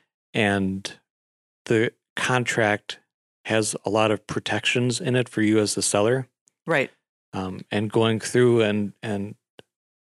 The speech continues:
Speaker 1: making sure that you're comfortable with that contract and what it means is important. Um, you're also going to do a market analysis for the property.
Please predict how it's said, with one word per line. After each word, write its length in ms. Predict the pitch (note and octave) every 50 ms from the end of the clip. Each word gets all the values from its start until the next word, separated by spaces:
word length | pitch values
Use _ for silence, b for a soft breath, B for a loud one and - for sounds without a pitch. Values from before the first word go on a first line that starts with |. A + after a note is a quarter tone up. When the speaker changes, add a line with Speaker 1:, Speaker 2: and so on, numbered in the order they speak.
| _
Speaker 1:
making 200 | A2+ A2+ A2 A2+
sure 160 | G#2+ - A#2
that 100 | G#2+ G#2+
you're 140 | A2 G#2+ G#2+
comfortable 720 | - - - - A#2 A#2 - - - A#2 G#2+ A#2 A2 A2
with 240 | G#2 A2 G#2+ G#2 -
that 240 | - G2+ G2+ - -
contract 480 | - A2 G#2+ G#2+ - - A2+ G#2+ -
and 100 | G#2+ G2
what 100 | G2 F#2+
it 120 | F#2+ G#2+ -
means 480 | A2+ G#2 A2 A2 A2 G#2+ G#2+ G#2+ -
is 160 | - A#2 G2+ G#2
important. 640 | G2 - - - - G#2+ G2 - G#2 G2+ G2 - - B B B B B B B B B B -
Um, 240 | A2 G#2 G#2 G#2+
you're 160 | G#2 A2+ A#2 A2+
also 160 | G#2+ - B2
going 220 | A2+ A#2+ A#2 A2+
to 100 | - A#2+
do 260 | A#2 B2 A#2+ A#2+ A#2+
a 80 | A#2 A2
market 320 | A2 A2+ A2+ A#2+ - B2
analysis 580 | B2 A#2+ A#2 A2+ G#2+ A#2 B2 B2 - - C#3 A#2+
for 200 | - - C3 B2+
the 80 | C3 -
property. 500 | - - G2+ F#2+ - G#2 G2+ B2+ D#3